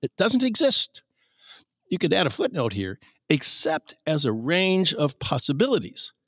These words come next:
But where does that range of possibilities exist? In the present, <laughs> not in the future. It's present possibilities for the future. The future does not exist.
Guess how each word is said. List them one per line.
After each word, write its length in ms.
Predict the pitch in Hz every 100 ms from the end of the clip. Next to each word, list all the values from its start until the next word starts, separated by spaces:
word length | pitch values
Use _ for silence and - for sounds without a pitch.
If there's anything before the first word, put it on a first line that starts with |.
| _ _ _ _ _ _ _
But 160 | - 170
where 140 | 170
does 120 | 156 151
that 180 | 127
range 280 | 123 135 123
of 80 | 98
possibilities 760 | - 110 - 92 143 196 226 220
exist? 540 | 208 226 240 - - _ -
In 140 | 147 120
the 60 |
present, 480 | - 196 147 - - - - - -
<laughs> 380 | - _ _
not 240 | 113 180 240
in 100 | 117
the 80 | 92
future. 420 | - - - - _ _ _ _ -
It's 180 | 120
present 440 | - - 190 165 120
possibilities 840 | 120 101 104 113 107 101 90 - _ - - - _
for 640 | - - 151 240 214 - - _ _
the 140 | 117 113
future. 520 | - 92 - - - _ _ _ _ _ -
The 120 | 101
future 400 | - 160 - 107
does 200 | 92 87
not 220 | 113 104
exist. 520 | 87 101 80 - -